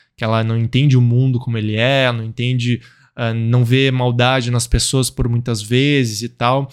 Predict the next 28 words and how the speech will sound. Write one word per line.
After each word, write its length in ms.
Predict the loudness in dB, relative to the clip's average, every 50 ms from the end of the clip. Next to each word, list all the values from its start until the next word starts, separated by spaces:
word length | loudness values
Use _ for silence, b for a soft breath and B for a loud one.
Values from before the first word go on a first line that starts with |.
| B B _
Isso 200 | -4 -2 -2 -2
acaba 260 | -2 -2 -2 -2 -2
prejudicando 760 | -2 0 0 0 2 0 0 -2 -4 -4 -2 0 0 2 2
o 60 | 0 2
desenvolvimento 840 | 2 2 4 4 4 2 2 2 2 0 0 2 0 0 -2 -2
dela, 220 | 0 0 2 2 2
é, 60 | 0
talvez 340 | 0 0 -2 0 0 -2 -2
até 240 | -4 -4 -4 -4 -4
colocando 520 | -2 -2 -2 0 0 0 -2 0 2 2
ela 280 | 4 2 2 2 0 0
nesse, 560 | 0 -2 -2 -2 -2 -2 0 0 0 0 0
nesse 260 | 0 -2 -2 0 0
estado 520 | -2 -2 -2 0 0 2 2 2 2 2 2
aí 240 | 2 2 2 2 0
de, 400 | 0 -2 0 0 2 0 0 0
de 120 | -2 -4
ser 320 | -4 -2 -2 0 0 0
a 60 | 0 -2
principal 460 | -2 -4 -4 -4 -6 -6 -6 -6 -6
suspeita 720 | -4 -6 -6 -8 -6 -4 0 0 0 0 0 -2 -4 -6 B B B B B B B B _
desse, 920 | 0 0 2 2 0 0 2 4 4 4 4 4 4 4 4 2 2 0 -2 -2
ah, 260 | -2 0 0 0 0 0
entre 260 | -2 -2 0 0 0
aspas, 420 | 0 0 -2 -4 -6 -8 -8 -8
crime 440 | -6 -2 0 0 2 2 2 0 0
que 160 | -2 -4 -4
aconteceu. 640 | -4 -2 -2 -2 -2 -2 -2 -2 -2 -2 -2 -4